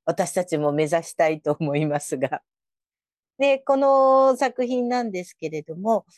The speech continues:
まあ、あの、で、タイトルからすると、どうしてもなんか結婚という言葉がこうね、大きく出ているので、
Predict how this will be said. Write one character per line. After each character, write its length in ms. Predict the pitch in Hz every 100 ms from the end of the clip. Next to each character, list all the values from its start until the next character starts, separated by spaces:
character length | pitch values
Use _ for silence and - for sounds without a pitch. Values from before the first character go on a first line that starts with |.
| _ -
ま 160 | 262 240
あ、 60 | 214
あ 60 |
の、 200 | 208 202
で、 200 | 196 269
タ 180 | 247 311
イ 80 | 330
ト 140 | 311
ル 120 | 254 208
か 160 | 185
ら 340 | 175 165 165 165
す 160 | -
る 180 | 165 170 -
と、 120 | 180
ど 120 | 180
う 60 | 185
し 40 |
て 80 | 233
も 100 | 196
な 120 | 170
ん 20 |
か 100 | 156
結 260 | - 226 226 _
婚 260 | 320 370 370 _
と 80 | 247
い 100 | 208
う 100 | 175
言 240 | 170 175 165
葉 140 | 170
が 140 | 156
こ 280 | 147 151 143
う 40 | 196
ね、 160 | 233
大 180 | 208 202
き 140 | 190 170
く 140 | 147
出 140 | 170
て 200 | 170 156
い 140 | 143 143
る 140 | 139
の 180 | 135 135
で、 220 | 190 190